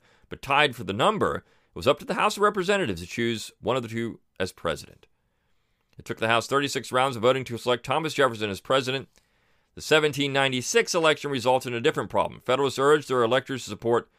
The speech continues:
John Adams and Thomas Pinckney, while anti-Federalist Democratic Republicans urged support for Thomas Jefferson and Aaron Burr.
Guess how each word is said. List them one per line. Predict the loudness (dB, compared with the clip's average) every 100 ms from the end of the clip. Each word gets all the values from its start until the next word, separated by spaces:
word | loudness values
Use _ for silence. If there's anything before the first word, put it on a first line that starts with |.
| _ _ -2
John | 0 4
Adams | 4 4 0
and | -4
Thomas | -4 -6 -6 -10
Pinckney, | -4 -4 -4 -12 -16 _ _ _ _
while | -4 -2
anti-Federalist | -2 -4 0 2 2 -2 -2
Democratic | -2 0 0 0 -2
Republicans | -2 0 0 -4 -2
urged | -2 -2
support | -6 -4 -4
for | -4
Thomas | -4 -4 -4
Jefferson | -4 -4 -4 -10
and | -10
Aaron | -10 -10 -6
Burr. | 2 4 4 0